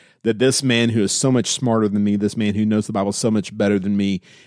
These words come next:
is surely gonna have some kind of insight into these processes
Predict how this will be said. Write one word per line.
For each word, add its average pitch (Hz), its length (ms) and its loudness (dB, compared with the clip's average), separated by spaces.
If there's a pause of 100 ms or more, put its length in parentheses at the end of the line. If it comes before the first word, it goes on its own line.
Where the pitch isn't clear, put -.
is 120 120 0
surely 156 300 4
gonna 117 180 0
have 113 200 0
some 120 180 -2
kind 113 220 -2
of 92 160 -4
insight 113 760 0
into 123 480 0
these 98 240 -2
processes 101 880 -2